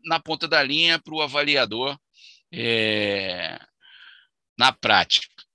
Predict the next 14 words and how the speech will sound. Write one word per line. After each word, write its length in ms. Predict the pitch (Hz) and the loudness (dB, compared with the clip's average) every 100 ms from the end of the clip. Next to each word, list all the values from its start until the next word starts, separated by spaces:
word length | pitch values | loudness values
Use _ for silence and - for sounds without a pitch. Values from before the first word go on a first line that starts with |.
| _ - | _ -6
A 80 | |
tendência, 640 | 175 247 226 135 170 202 214 | -2 0 0 0 2 2 0
pessoal, 400 | 190 160 147 131 | 0 0 2 0
é 60 | |
que 100 | 147 | 0
a 40 | 370 | -4
gente 180 | - _ | -6 _
não 160 | 262 | -12
come-, 340 | 240 247 170 151 | -10 -6 -6 -6
comece 420 | - 196 160 - | -4 0 2 2
a 60 | 208 | 0
não 320 | 185 165 170 | 0 -2 0
abrir 340 | 190 160 170 190 | -2 -2 -4 -2
mais 560 | 139 139 170 - - | 0 0 0 0 -2